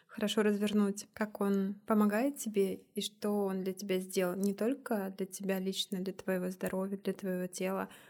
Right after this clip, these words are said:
для твоего сознания, твоего мировоззрения, твоего самоощущения, твоей жизни, твоих новых знакомств, отношений, ну, все что угодно. Я уверена, что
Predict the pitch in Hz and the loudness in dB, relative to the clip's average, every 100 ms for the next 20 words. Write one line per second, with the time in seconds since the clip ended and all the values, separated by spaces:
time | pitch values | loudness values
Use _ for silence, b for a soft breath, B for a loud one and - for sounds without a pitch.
0 | B B 202 196 185 190 180 180 208 202 | B B -4 -2 -2 -2 -4 -4 -8 -12
1 | _ - - 196 196 196 - 214 196 190 | _ -20 -8 -4 -2 -2 -2 -2 0 0
2 | 185 180 180 208 - - 180 185 190 196 | 0 -2 -4 -8 -10 -6 -4 -2 0 0
3 | 202 202 196 196 190 185 180 202 - - | 0 -2 -2 -2 0 0 -4 -8 -12 -10
4 | 196 180 190 202 202 208 190 190 - 202 | -4 -4 -2 -4 -2 -2 -2 -4 -6 -4
5 | - 196 190 185 190 B B - 202 202 | -2 0 0 -2 -6 B B -6 -2 0
6 | 202 190 196 196 185 - 185 185 190 190 | 0 -2 -2 -2 -4 -2 -4 -2 -4 -2
7 | 202 202 202 208 - 185 - - - - | -2 -2 -4 -4 -4 -4 -4 -10 -16 -16
8 | B B 208 214 208 - 196 185 185 208 | B B -2 0 2 2 2 0 -2 0
9 | 214 214 208 - - - - - 208 208 | 0 0 -2 -8 -18 -16 -6 -2 -2 0
10 | 214 202 185 185 185 190 208 240 226 226 | -2 0 0 0 -2 0 2 4 2 0
11 | 202 185 196 | -4 -6 -6